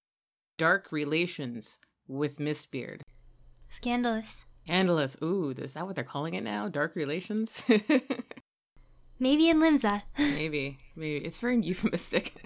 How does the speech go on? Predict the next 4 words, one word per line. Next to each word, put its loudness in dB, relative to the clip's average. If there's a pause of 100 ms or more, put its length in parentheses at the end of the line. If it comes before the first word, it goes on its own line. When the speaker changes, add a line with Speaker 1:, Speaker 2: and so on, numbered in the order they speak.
(920)
Speaker 1:
Yeah. 2 (1300)
Another 4
interesting 0
point 0